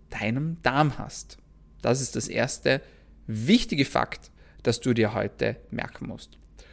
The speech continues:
Und die Belastung für diese Menschen kann so stark sein, dass sich diese teilweise nicht mehr trauen, das Haus zu verlassen,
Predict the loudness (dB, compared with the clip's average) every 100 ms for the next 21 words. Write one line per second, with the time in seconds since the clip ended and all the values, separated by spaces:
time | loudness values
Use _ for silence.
0 | -20 -20 -20 -20 -4 0 4 8 10 10
1 | 8 6 6 6 2 2 4 6 6 6
2 | 4 -4 0 2 2 4 6 6 6 6
3 | 6 4 2 2 -2 -8 -20 -2 0 0
4 | 2 4 4 4 6 8 6 4 2 0
5 | 0 0 2 4 6 6 2 4 4 4
6 | 0 -2 -2 -2 -4 -4 -6